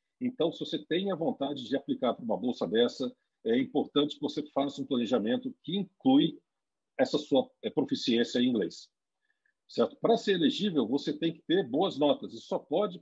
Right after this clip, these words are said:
concorrer a uma bolsa dessa se for no doutorado e depois da proposta.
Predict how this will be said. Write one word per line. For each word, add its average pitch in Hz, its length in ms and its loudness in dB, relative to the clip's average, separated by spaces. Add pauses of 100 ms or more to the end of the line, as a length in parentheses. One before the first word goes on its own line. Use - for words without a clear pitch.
concorrer 147 400 -2
a 127 40 -2
uma 113 80 -2
bolsa 110 300 -8
dessa 127 300 -2
se - 120 -14
for 113 180 -6
no 123 80 -6
doutorado 151 580 -2 (340)
e 175 120 -8
depois 165 420 2
da 180 80 0
proposta. 165 500 0